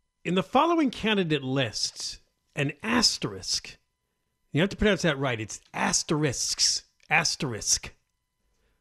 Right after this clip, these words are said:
All right. It designates a statewide constitutional office candidate who accepted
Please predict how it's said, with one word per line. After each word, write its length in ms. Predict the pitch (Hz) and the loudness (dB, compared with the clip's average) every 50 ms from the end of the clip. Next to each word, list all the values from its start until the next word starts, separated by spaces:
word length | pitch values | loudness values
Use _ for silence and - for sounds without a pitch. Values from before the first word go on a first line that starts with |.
| _ _ - | _ _ -16
All 60 | 123 101 | -16 -16
right. 80 | - _ _ _ _ - - - - - | -16 _ _ _ _ -20 -20 -20 -4 -2
It 160 | 165 143 131 | -2 2 4
designates 580 | - 220 254 233 285 233 226 226 208 190 - - | 6 6 6 4 2 2 4 4 4 2 2 -2
a 40 | 143 | -4
statewide 640 | - - - 202 208 247 208 196 190 185 175 151 147 | -4 0 2 2 2 2 2 0 2 2 2 0 -2
constitutional 840 | - - - 180 208 208 - - 202 165 - 202 147 - 165 170 160 | -6 -4 -2 0 0 0 -2 -6 -6 -2 -2 0 0 0 0 0 2
office 360 | 151 151 170 - - 151 - | 2 0 0 0 -2 -6 -6
candidate 440 | - - - 165 156 139 135 123 104 | -6 -4 -2 -2 0 0 0 0 0
who 120 | 117 139 120 | 0 0 0
accepted 840 | 110 - - - - - - 220 262 - - - 113 - - | -2 -2 -4 -4 0 2 4 4 2 2 -2 -6 -6 -6 -8